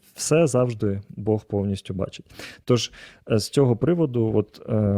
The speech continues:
Speaker 2: найперша і така головна ключова роль в сім'ї — це роль священника. Другий, е, такий момент, який, на мою думку, дуже важливий,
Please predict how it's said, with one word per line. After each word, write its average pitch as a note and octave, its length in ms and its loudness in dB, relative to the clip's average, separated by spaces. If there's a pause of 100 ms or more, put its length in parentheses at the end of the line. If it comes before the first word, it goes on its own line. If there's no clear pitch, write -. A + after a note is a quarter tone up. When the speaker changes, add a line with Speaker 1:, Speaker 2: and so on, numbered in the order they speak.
(220)
Speaker 2:
найперша A2 880 0 (160)
і G#2 180 -2
така F#2+ 500 -2
головна G#2 580 2
ключова G2 500 0
роль F#2+ 260 2 (160)
в - 60 -20
сім'ї — A#2 320 -2 (720)
це C#3 340 -2 (120)
роль A2 280 2 (120)
священника. - 640 -4 (1080)
Другий, E3 480 4 (100)
е, G#2 200 0
такий A2+ 260 -2
момент, G#2 480 0
який, G2+ 380 -2
на G2 100 -2
мою G2+ 180 2
думку, G2+ 340 -2
дуже G2+ 300 0
важливий, A#2+ 640 2